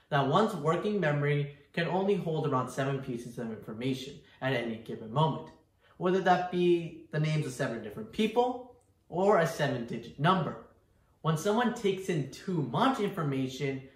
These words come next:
too suddenly, what happens is information starts entering and exiting the brain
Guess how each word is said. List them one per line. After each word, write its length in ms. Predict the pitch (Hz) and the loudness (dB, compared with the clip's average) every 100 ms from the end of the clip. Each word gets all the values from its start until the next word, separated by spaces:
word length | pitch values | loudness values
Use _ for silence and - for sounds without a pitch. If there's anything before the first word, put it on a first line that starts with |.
| _ | _
too 200 | - 143 | -6 -6
suddenly, 720 | - 175 202 160 120 117 - _ _ - | 0 4 4 4 0 -6 -14 _ _ -2
what 160 | 147 | -2
happens 680 | - 160 180 - 131 117 - - _ - | 0 2 2 0 -2 -4 -10 -18 _ -6
is 160 | 139 | -4
information 640 | 151 147 165 156 151 147 - | -2 -2 -2 -2 -4 -6 -6
starts 320 | - 127 - - | -4 -4 -6 -4
entering 580 | 170 175 214 214 190 - | -2 0 0 0 -4 -2
and 240 | 190 208 | 0 0
exiting 440 | 156 185 156 151 143 | 0 -2 0 0 0
the 80 | 120 | 0
brain 400 | 123 120 113 | -2 -4 -6